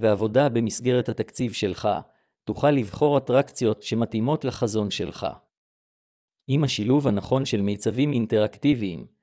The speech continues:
בידור לפי נושא, הופעות חיות וטכנולוגיה חדשנית, האירוע שלך יבלוט מהקהל,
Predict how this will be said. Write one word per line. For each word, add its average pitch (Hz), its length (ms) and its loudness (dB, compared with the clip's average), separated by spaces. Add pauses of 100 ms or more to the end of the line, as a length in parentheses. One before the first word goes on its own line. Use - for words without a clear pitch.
(240)
בידור 120 360 2
לפי 135 260 2
נושא, 98 400 -2 (460)
הופעות 123 440 2
חיות 120 440 2
וטכנולוגיה 120 720 2
חדשנית, 104 720 -4 (400)
האירוע 120 360 2
שלך - 420 0
יבלוט 123 420 0
מהקהל, 104 640 -2